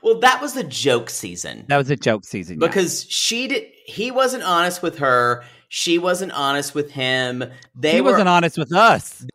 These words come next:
Speaker 1: They were only in it for, uh, how, because both of them thought the other was exotic.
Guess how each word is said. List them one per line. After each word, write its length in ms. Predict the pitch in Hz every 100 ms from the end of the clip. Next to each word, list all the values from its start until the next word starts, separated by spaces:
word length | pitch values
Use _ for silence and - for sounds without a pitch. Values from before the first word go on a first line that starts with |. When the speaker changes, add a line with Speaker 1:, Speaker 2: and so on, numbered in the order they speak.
| -
Speaker 1:
They 60 |
were 200 | 214 233 -
only 640 | 156 180 196 202 196 165 -
in 160 | 147 156
it 220 | 156 -
for, 880 | - 139 135 131 123 120 117 117 - 107
uh, 680 | 110 104 98 98 98 92 87 -
how, 760 | - - 135 143 147 147 143 - 123
because 320 | 123 127 - _
both 260 | 117 147 151
of 60 | 156
them 160 | 147
thought 240 | 131 135 123
the 140 | 117
other 180 | 117 113
was 180 | 110 110
exotic. 540 | - 95 76 - -